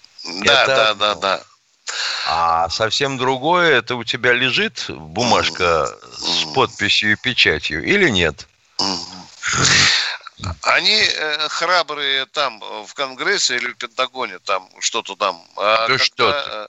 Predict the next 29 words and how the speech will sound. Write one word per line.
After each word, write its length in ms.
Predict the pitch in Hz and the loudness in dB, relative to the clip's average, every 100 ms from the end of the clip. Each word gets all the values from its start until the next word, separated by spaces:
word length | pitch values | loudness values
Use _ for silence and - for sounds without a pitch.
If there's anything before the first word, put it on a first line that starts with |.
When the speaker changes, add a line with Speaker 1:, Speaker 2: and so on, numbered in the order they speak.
| - | -4
Speaker 2:
кол 340 | 147 143 139 | 2 4 4
в 80 | - | 2
сердце 540 | - 131 127 120 123 | 2 2 2 0 -4
Северного 640 | 117 - 113 110 104 104 101 | -2 0 2 2 2 0 -2
потока. 720 | 95 101 - 90 82 - - _ - _ | 0 0 0 -4 -4 -8 -14 _ -20 _
Speaker 1:
а 320 | 107 120 123 | -6 -4 -4
то, 160 | 127 170 | -4 -6
когда 320 | - 165 170 | -4 0 0
парочку 520 | 151 160 160 147 - | 0 0 -2 -2 -6
трассеров 540 | 143 151 147 - 123 120 | -2 2 2 2 -2 -4
пройдет 420 | 131 139 180 196 | -2 -2 -2 -4
над 160 | 120 117 | -4 -2
палубой 460 | - 110 101 104 | 2 0 0 -4
российских, 500 | 101 104 104 92 113 | -2 -2 -2 -2 -8
тогда 320 | - 135 180 170 | -2 -2 0 -2
будут 380 | 135 127 120 | -2 -4 -6
уже 240 | 117 117 120 | -2 -2 0
другой 320 | 135 135 120 | 0 0 2
у 20 | |
нас, 200 | 101 98 | 4 2
а, 420 | 101 101 95 98 101 | 2 0 4 4 4
разговор 400 | 107 - 92 92 | 2 -2 -6 -2
с 80 | - | 0
американцами. 540 | 101 98 110 101 107 | 0 -2 0 0 -2
Кто 200 | 113 180 | -2 2
следующий, 600 | 170 190 170 135 - 110 101 | 4 4 2 2 2 2 2
э, 200 | 110 110 | 0 -2
дорогие 320 | 117 113 110 | -4 -4 -6
друзья? 320 | 104 101 98 | -8 -10 -10